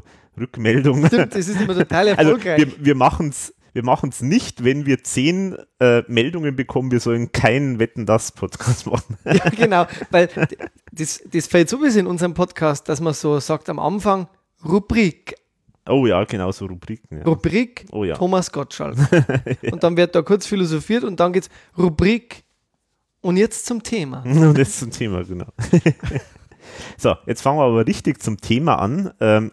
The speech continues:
Speaker 1: genau, weil der, ich habe ja schon angefangen, also äh, des Erfolgsrezepts von unserem Erfolgspodcast ist ja sozusagen die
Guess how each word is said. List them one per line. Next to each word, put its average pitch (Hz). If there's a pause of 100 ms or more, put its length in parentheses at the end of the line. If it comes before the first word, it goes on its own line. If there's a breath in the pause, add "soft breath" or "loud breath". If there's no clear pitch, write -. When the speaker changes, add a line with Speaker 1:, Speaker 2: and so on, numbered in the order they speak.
Speaker 1:
genau, 80 (180 soft breath)
weil 104
der, 87 (220)
ich 107
habe 120
ja 87
schon 98
angefangen, 131
also 92 (720 loud breath)
äh, 98
des 98
Erfolgsrezepts -
von 104
unserem 98
Erfolgspodcast -
ist -
ja 104
sozusagen 87
die 92